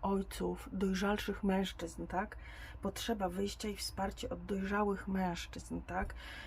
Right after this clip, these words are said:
Czy wyboru, tak? Na mężczyznę dojrzalszego, czy, mm, pracę na bardziej stabilną, na bardziej też dojrzałą, y, w lepszych po prostu tak zwanie warunkach,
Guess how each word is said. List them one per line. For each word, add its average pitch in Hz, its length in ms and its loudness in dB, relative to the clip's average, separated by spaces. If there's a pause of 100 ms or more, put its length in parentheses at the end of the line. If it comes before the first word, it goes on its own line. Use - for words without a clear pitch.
(140)
Czy 202 280 2
wyboru, 185 720 4 (240)
tak? 196 340 2 (240)
Na 185 260 4
mężczyznę 190 580 2
dojrzalszego, 180 760 4 (380)
czy, 190 260 2 (440)
mm, 196 340 2
pracę 190 460 4
na 180 120 2
bardziej 175 340 4
stabilną, 170 640 0
na 170 120 0
bardziej 180 340 2
też 180 200 -4
dojrzałą, 175 680 6 (540)
y, 175 120 2
w 180 80 -2
lepszych 190 320 2
po 190 120 -4
prostu 190 280 -4
tak 180 160 -2
zwanie 180 260 0
warunkach, 180 840 0